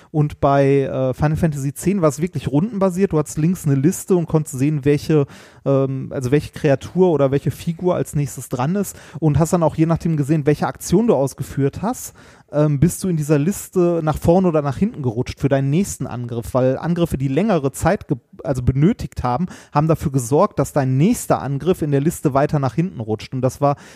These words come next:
ganz witzig, weil man strategisch überlegen musste, was man tut,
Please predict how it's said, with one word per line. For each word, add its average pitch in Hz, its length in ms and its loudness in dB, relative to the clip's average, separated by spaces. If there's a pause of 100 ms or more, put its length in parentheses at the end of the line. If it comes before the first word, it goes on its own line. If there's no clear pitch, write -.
(120)
ganz 143 240 -2
witzig, 185 400 0
weil 160 80 2
man 151 140 0
strategisch 180 560 -2
überlegen 151 460 2
musste, 147 340 -2
was 147 220 0
man 139 220 -2
tut, 190 420 0